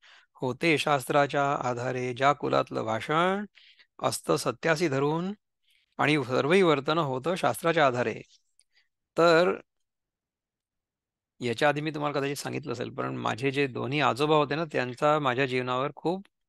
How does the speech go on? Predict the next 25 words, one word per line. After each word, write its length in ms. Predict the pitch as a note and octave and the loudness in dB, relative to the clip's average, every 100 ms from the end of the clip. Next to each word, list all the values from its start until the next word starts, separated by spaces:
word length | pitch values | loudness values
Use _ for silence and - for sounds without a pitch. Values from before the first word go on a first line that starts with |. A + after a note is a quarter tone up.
| _ _ - | _ _ 0
पगडा 180 | A2+ | 0
आहे 120 | F#2+ - _ _ _ _ _ _ _ _ _ _ _ _ - | 0 -8 _ _ _ _ _ _ _ _ _ _ _ _ -4
आणि 380 | C3 D3+ F3 E3 | 0 2 0 0
त्यांच्याकडनं 540 | D3+ B2+ D#3+ D#3 D#3 D#3 | -2 0 0 0 0 2
मला 160 | D#3 D#3+ | 2 0
खूप 160 | F#3 | -2
प्रेरणा 300 | E3+ C#3+ C3 | 0 0 0
मिळाली. 260 | A#2+ G#2 - A#2+ _ _ _ - | -4 -8 -12 -20 _ _ _ -8
माझे 300 | A#2+ A#2+ C#3 | -4 -2 0
जे 100 | C#3 | 0
वडिलांचे 400 | B2 C3 D3+ E3 | 0 -2 -2 -2
वडील 220 | C#3+ C#3+ | -2 -2
होते, 300 | C3 B2 C3 C#3 | -2 -4 -4 -2
ते 120 | C#3+ | -4
म्हणजे 300 | C#3 C#3 D3 | -4 -4 -4
खरेच 240 | - D3+ E3+ | -2 -2 -2
स्थितप्रज्ञ 480 | - D3 C3+ B2 B2 | -4 -4 -2 -4 -6
होते 200 | A#2+ - A#2+ | -10 -6 -4
आणि 260 | B2+ C#3+ | -2 -4
स्थितप्रज्ञेचं 640 | - C#3 D3+ C#3+ C#3+ C#3+ D3 | -6 -6 -4 -4 -4 -4 0
काय 140 | D3 | 4
भाषा, 240 | C#3 C3+ C3 | 4 2 0
हे 120 | C#3 | 0
जी 100 | D3 | 0
अठरा 320 | C3+ C#3+ D3 | 0 0 0